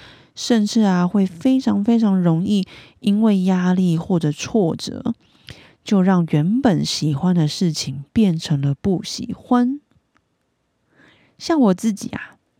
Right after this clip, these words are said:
我从小就不是我自己说要念音乐的，所以我从小也就不爱练琴。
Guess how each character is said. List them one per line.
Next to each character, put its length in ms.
我 140
从 300
小 280
就 120
不 160
是 140
我 180
自 220
己 140
说 260
要 140
念 320
音 240
乐 100
的， 280
所 180
以 140
我 200
从 380
小 180
也 160
就 140
不 300
爱 340
练 320
琴。 260